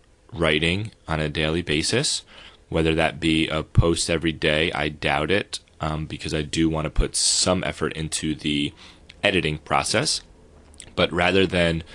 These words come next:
setting a strict goal of writing daily, if I miss a day, I'm not going to stop writing the next day.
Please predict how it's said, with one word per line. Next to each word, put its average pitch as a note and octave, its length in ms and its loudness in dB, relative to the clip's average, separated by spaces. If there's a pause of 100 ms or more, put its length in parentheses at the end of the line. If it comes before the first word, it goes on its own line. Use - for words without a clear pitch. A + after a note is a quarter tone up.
(340)
setting E2+ 480 0
a E2 100 2
strict - 560 -2
goal E2 360 4
of D2 280 -4 (120)
writing D#2+ 760 0
daily, E2 520 0 (1080)
if E2 100 -4
I E2 100 4
miss F2+ 280 0
a F2+ 60 0
day, D#2+ 580 0 (1160)
I'm E2 200 0
not E2+ 280 0
going D#2+ 440 -2
to D2+ 640 -2 (2500)
stop - 520 -2
writing D#2 560 -2
the D#2 80 -4
next F#2 400 -2
day. C#2+ 340 -2